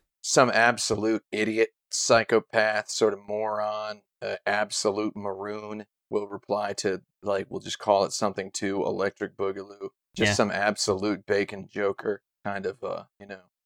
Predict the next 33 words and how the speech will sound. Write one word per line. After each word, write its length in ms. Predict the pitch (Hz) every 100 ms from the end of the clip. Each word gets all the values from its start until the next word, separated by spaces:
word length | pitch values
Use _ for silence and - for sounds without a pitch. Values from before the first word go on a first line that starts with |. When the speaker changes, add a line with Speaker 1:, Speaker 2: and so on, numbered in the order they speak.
| _ _
Speaker 2:
Those 160 | - 156
Breakin' 380 | 131 127 131 113
movies 520 | 101 90 90 - - _ _
have 180 | - 104
some 140 | -
good, 220 | 101 107 98
uh, 240 | 87 85
good 200 | - 101
music 320 | 95 95 87
in 100 | 78
'em. 80 | 82 - _ _ _ _ _ -
Speaker 1:
I 100 | 120
mean, 140 | 123
yeah, 140 | 131
that 180 | 123 139
is 140 | 147 -
true. 460 | - 170 120 101 - _
Uh, 240 | 110 107 101 -
but 160 | 113
I'm 140 | 120 123
talking 360 | 143 123 107
about 300 | 101 110 101
the, 160 | 98 98
uh, 80 | 95 - _ 113
uh, 160 | 127 113
the, 140 | 131
I 140 | 123 151
always 240 | 165 135
associate 500 | 131 139 120 117 110
Buckaroo 380 | 107 107 98 101
Banzai 440 | 98 98 95 101
with 160 | 90 -
that. 340 | 90 78 62